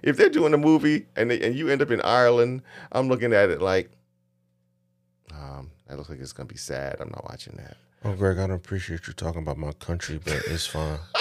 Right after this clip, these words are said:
Speaker 1: <laughs> I'm sorry.
Speaker 2: I don't appreciate that.
Speaker 1: And then, and then it's like
Speaker 2: Ancestry dot com, dot com,
Speaker 1: <coughs>
Speaker 2: bless you.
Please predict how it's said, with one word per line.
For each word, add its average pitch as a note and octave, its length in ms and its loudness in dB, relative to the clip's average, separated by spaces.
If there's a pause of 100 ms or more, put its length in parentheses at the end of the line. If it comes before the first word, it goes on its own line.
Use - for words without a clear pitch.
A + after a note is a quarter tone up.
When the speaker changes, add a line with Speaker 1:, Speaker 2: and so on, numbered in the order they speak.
Speaker 1:
<laughs> - 320 -6
I'm - 200 -2
sorry. - 840 -6 (200)
Speaker 2:
I D#2 60 -6
don't E2+ 220 0
appreciate F#2 560 6
that. - 120 -4
Speaker 1:
And G#4+ 180 8
then, G4+ 380 6 (400)
and E3+ 220 2
then F3+ 260 0 (360)
it's E3+ 180 2
like C3+ 320 4
Speaker 2:
Ancestry F#2+ 480 -2
dot E2 180 -4
com, E2+ 280 -2 (280)
dot D#2+ 220 -6
com, E2+ 240 -4
Speaker 1:
<coughs> - 800 4
Speaker 2:
bless F#2+ 260 0
you. E2 120 -8